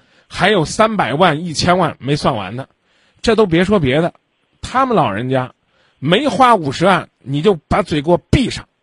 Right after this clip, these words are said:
少出来嘚嘚。啥时候把这花超了，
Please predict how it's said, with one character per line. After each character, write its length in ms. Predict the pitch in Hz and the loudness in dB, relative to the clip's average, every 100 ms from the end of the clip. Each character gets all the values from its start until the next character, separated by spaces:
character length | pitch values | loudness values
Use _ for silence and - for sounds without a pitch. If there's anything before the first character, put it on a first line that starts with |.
| _ _ _ _ _ _ _ | _ _ _ _ _ _ _
少 320 | - 294 226 | -2 0 2
出 140 | 190 339 | 2 2
来 120 | 285 | 2
嘚 200 | 190 185 | 2 0
嘚。 140 | 135 _ _ _ _ _ _ _ _ _ _ _ _ - | 0 _ _ _ _ _ _ _ _ _ _ _ _ -8
啥 300 | - 277 339 | 0 4 4
时 60 | |
候 100 | 330 | 4
把 180 | 240 226 | 2 2
这 180 | 277 240 | 2 0
花 320 | - 262 311 | -2 0 2
超 300 | - 311 339 | 4 6 8
了， 160 | 277 | 6